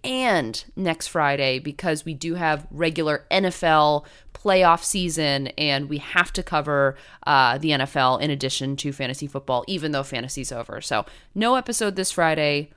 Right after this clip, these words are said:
We will be back on Monday and then resume our Friday episodes next week. Is that right, Michelle?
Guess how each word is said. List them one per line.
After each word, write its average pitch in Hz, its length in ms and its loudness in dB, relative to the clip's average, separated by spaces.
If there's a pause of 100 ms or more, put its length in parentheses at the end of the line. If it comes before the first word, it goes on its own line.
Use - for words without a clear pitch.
(160)
We 185 140 0
will 196 80 4
be 196 120 -2
back 170 260 2
on 165 160 2
Monday 139 680 0
and 175 240 -2
then 156 180 0
resume 151 600 -2
our 135 120 2
Friday 139 340 -2
episodes 120 540 -6
next - 240 -10
week. - 260 -14
Is - 80 -18
that 147 100 -4
right, 143 160 -6
Michelle? 147 440 -4